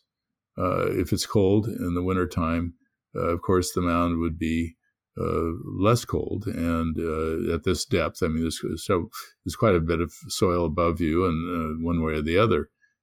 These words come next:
Uh, so by the time it gets to the mechanical systems, uh, it's already been tempered to a point where, uh, the systems don't need to generate as much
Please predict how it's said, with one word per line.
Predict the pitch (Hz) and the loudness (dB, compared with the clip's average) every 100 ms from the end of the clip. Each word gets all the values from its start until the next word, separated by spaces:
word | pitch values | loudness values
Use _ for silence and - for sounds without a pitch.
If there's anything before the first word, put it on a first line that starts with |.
| - | -6
Uh, | 95 87 | -2 0
so | 85 104 | 2 4
by | 95 | 6
the | 95 | 4
time | 95 117 101 | 4 4 4
it | 87 | 4
gets | 92 - | 2 0
to | - 87 | -2 0
the | 80 | 0
mechanical | 85 107 104 101 95 | 0 0 0 2 0
systems, | 80 87 80 - 80 76 - _ _ _ _ 87 | 0 -2 -4 -4 -4 -6 -10 _ _ _ _ -4
uh, | 82 | -2
it's | - - | 0 2
already | 104 98 90 | 4 6 4
been | 82 80 | 2 0
tempered | - 82 87 80 | -2 0 0 -2
to | - 87 | -2 -4
a | 76 | -4
point | - 80 78 | -4 -4 -4
where, | - 78 76 - _ _ _ - | -4 -4 -6 -10 _ _ _ -6
uh, | 82 80 | -2 0
the | 82 90 85 82 78 78 82 82 85 | -2 -4 -4 -4 -2 -4 -4 -6 -8
systems | 82 - 110 87 95 82 | -6 2 2 2 -2 0
don't | 95 90 | -2 -2
need | 85 82 | -2 -4
to | 76 | -4
generate | 76 82 80 76 73 | -4 -2 0 -2 -2
as | 76 - | -4 -4
much | 78 76 - | -6 -6 -14